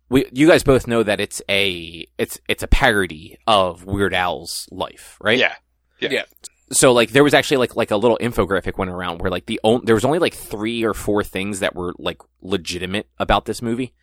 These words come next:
Speaker 1: It was, like, Al first, his first accordion came from, like, a door-to-door, to door salesman.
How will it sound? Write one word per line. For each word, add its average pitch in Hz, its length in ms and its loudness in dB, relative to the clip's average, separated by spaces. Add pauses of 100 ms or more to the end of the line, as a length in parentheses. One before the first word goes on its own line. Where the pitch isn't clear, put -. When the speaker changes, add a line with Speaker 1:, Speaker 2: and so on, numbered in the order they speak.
(300)
Speaker 1:
It 107 40 -4
was, 98 120 -2
like, 87 300 -2 (360)
Al 123 300 6
first, - 520 0 (260)
his 101 180 -4
first 131 220 2
accordion 127 380 2
came 107 160 -4
from, 127 100 -6
like, 107 120 -2
a 104 40 -8
door-to-door, 104 560 -4 (160)
to 110 100 -6
door 117 220 -2
salesman. 87 420 -4